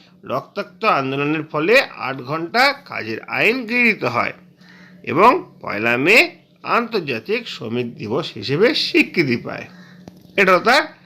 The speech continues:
কাহিনী। কোন কাহিনীর পরিপ্রেক্ষিতে আজও আমরা পয়লা মে শ্রমিক দিবস পালন করছি, সেটা এখানে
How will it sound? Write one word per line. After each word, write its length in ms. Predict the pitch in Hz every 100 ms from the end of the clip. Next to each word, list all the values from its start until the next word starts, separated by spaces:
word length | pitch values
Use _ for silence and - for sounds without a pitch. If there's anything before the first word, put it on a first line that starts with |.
| _ _ _
কাহিনী। 400 | - 208 190 131
কোন 300 | 117 - 240
কাহিনীর 380 | 240 156 131 165
পরিপ্রেক্ষিতে 840 | 185 156 131 151 135 165 165 262 294 - - -
আজও 320 | 139 214 208
আমরা 340 | 135 107 185
পয়লা 340 | 220 127 110 123
মে 280 | 131 240 302 - - - _
শ্রমিক 300 | - 123 117
দিবস 200 | 113 131
পালন 260 | - 113 120
করছি, 400 | 151 151 277 294
সেটা 240 | - -
এখানে 380 | 110 - 214 311